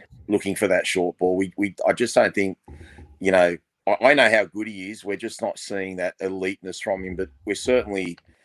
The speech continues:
seeing the effort from him, especially the last six weeks or so. And unfortunately, too much effort the other night 'cause it cost us <laughs> a penalty to,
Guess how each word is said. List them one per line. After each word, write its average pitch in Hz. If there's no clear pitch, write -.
seeing 101
the 87
effort 87
from 87
him, 90
especially 95
the 82
last 85
six -
weeks 87
or 85
so. 85
And 85
unfortunately, 110
too 120
much 110
effort 101
the 95
other 92
night 92
'cause 95
it 95
cost 98
us -
<laughs> -
a 151
penalty 101
to, 90